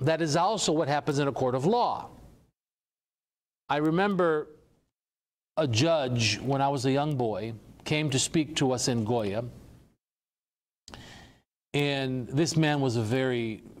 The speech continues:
very holy man. His wife was my Sunday school teacher and really a great guy, and he was a judge.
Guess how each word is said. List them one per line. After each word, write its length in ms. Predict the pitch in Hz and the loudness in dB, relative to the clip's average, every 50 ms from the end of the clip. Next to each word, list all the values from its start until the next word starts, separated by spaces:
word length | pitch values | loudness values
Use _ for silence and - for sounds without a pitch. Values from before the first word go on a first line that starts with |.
| - - | -8 -4
very 320 | 117 110 139 135 131 127 | 0 0 0 2 0 -2
holy 320 | - - 127 127 123 120 | 0 0 0 2 2 0
man. 240 | 113 117 117 117 117 | 0 2 0 0 0
His 200 | 104 120 110 101 | 0 -2 0 0
wife 340 | 117 117 143 139 151 - - | 2 2 2 2 0 -2 -2
was 140 | 143 127 107 | -4 -2 -2
my 120 | 117 113 | -2 -4
Sunday 280 | 110 - 151 151 151 143 | -2 0 0 0 2 0
school 280 | 123 - - 147 139 | 0 0 0 -2 -2
teacher 480 | 113 - 143 135 120 - 139 135 131 127 | 0 0 -2 0 0 -2 -2 0 0 0
and 180 | 123 120 113 76 | -2 -2 -4 -6
really 300 | 95 139 156 180 156 135 | -2 0 2 2 2 2
a 60 | 113 | 0
great 260 | 101 113 123 120 110 | 0 0 -2 -2 -2
guy, 260 | 90 120 113 113 117 120 | -2 0 0 2 2 2
and 220 | 120 113 107 107 | 0 -2 -2 0
he 160 | 101 120 127 | 2 2 4
was 140 | 131 143 135 | 4 4 2
a 80 | 156 151 | 2 2
judge. 540 | 135 185 208 254 226 101 - - - - | 2 0 0 0 -2 -4 -4 -10 -12 -12